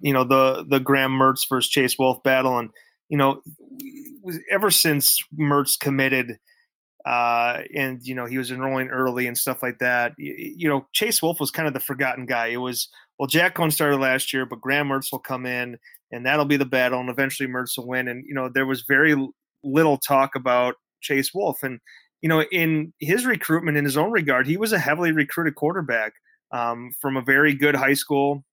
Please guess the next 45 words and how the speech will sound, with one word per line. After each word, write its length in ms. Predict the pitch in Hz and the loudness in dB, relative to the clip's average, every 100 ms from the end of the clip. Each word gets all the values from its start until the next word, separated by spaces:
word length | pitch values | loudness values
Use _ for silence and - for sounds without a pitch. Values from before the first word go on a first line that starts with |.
| _ _ _ _ - - | _ _ _ _ -6 -2
in 140 | 156 | 0
Ohio. 600 | 127 127 123 135 139 170 _ - | 0 2 2 4 2 -4 _ -8
Um, 380 | 120 117 120 | -4 -4 -8
you 80 | 135 | -8
know, 80 | 131 | -8
he 480 | 131 135 139 135 127 - _ _ | -8 -6 -2 -4 -4 -20 _ _
didn't 220 | - 151 | 0 2
start 300 | 147 - 147 147 | 2 2 2 0
until 260 | 147 147 | -2 -2
his 160 | 143 - | 0 0
senior 240 | 156 139 | 0 -2
year. 220 | 131 143 | 2 2
He 100 | 147 | 2
was 160 | 135 127 | -2 -4
patient 540 | - - 143 143 143 - | -8 -2 -2 -2 -8 -2
there. 380 | 131 143 180 _ _ _ _ - | 0 0 -2 _ _ _ _ -12
And, 560 | 127 123 123 123 120 - - | -6 -2 -2 -4 -10 -18 -14
you 160 | 156 143 | -8 -6
know, 200 | 127 127 | -6 -8
he, 580 | 131 160 147 143 156 - | -8 -4 -4 -4 -8 -14
he, 380 | 147 143 143 139 | -10 -4 2 4
uh, 320 | 131 131 127 139 | 6 4 2 -2
you 140 | 143 | 0
know, 60 | 135 | 2
had 80 | 131 | 4
a 40 | |
really 220 | 131 135 | 2 2
good 160 | 139 139 | 2 0
senior 300 | - 147 135 | 0 0 0
season. 400 | - 139 139 147 | 2 2 0 -2
Wisconsin 440 | 131 - 135 131 | -4 -2 -2 0
got 140 | 135 127 | 0 0
an 100 | 127 151 | -2 -2
early 240 | 139 139 | 0 0
commitment 360 | 139 139 135 127 | -2 -6 -6 -4
from 180 | 139 139 | -4 -2
him, 60 | |
but, 100 | 131 | -2
you 120 | 127 | 0
know, 100 | 135 120 - - _ | -2 -4 -14 -20 _
he 60 | 185 | 4
was 120 | 175 | 6
a 60 | |
heavily 260 | 165 170 170 | 4 4 6
re-, 200 | 160 151 | 6 6